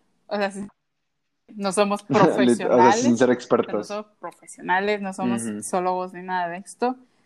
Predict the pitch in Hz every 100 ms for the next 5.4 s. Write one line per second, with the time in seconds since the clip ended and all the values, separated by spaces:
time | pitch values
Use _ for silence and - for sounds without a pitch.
0 | - 214 190 190 185 185 196 190 196 190
1 | 185 - 180 185 220 226 233 226 196 185
2 | 175 170 170 185 208 - 185 175 - 180
3 | 180 190 208 214 202 185 185 185 185 180
4 | 185 214 - 180 180 214 226 240 196 -
5 | 185 - 392 392